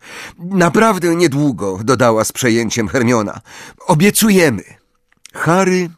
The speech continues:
kiwnął głową. Jakoś nie potrafił znaleźć słów,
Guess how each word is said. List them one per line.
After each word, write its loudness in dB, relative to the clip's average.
kiwnął -2
głową. -14
Jakoś 0
nie 4
potrafił 0
znaleźć -2
słów, -2